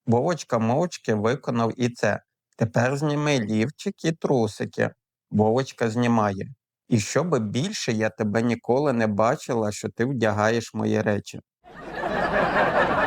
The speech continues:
Одеський трамвай. Чоловік намагається прокомпостувати квиток, але ніяк не може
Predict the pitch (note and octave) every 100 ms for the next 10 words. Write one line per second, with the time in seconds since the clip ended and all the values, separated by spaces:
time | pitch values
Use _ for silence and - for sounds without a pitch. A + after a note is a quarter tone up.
0 | D3 C#3+ - - C#3+ C#3 - - A2+ G#2+
1 | E3 - C#3+ C#3 C3+ B2+ A2 F#2+ - _
2 | - A2+ D#3+ F3 A2+ A2 G#2+ A#2+ D3+ C#3+
3 | A#2 - A2 - G#2+ - G#2+ - A2 G#2+
4 | C#3 - A2 A#2 A#2 A#2 G2+ - - A2
5 | C3+ F3+ A#2 B2 - A2+ A2 A#2+ C#3